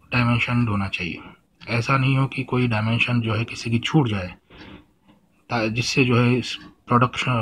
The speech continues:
उसके job, अ, ड्राइंग के, अ, जो जॉब बनाएंगे, उसके production में या उसके inspection में कोई जो है, अ, misinterpretation हो या confusion हो। एक feature को एक ही बार dimension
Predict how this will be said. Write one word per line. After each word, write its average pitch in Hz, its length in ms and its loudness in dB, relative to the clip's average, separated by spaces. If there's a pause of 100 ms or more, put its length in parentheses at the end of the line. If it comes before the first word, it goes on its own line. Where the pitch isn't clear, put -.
(240)
उसके 110 360 -2 (400)
job, 120 380 -2
अ, 101 140 -4
ड्राइंग 120 400 0
के, 131 280 0
अ, - 340 -10 (460)
जो 113 180 0
जॉब 113 340 0
बनाएंगे, 113 480 0
उसके 120 300 -4
production 120 460 -2
में 120 280 2
या 110 140 0
उसके 104 240 -6
inspection 113 460 -2
में 110 280 -4 (840)
कोई 113 260 0
जो 107 140 -6
है, 113 180 -4
अ, - 80 -16 (760)
misinterpretation 120 840 -2
हो 110 180 0
या 107 100 -2
confusion 104 500 -4
हो। 95 140 -8 (2250)
एक 170 380 6
feature - 280 4
को 160 120 8
एक 151 140 6
ही 147 100 4
बार 127 180 6
dimension 113 800 0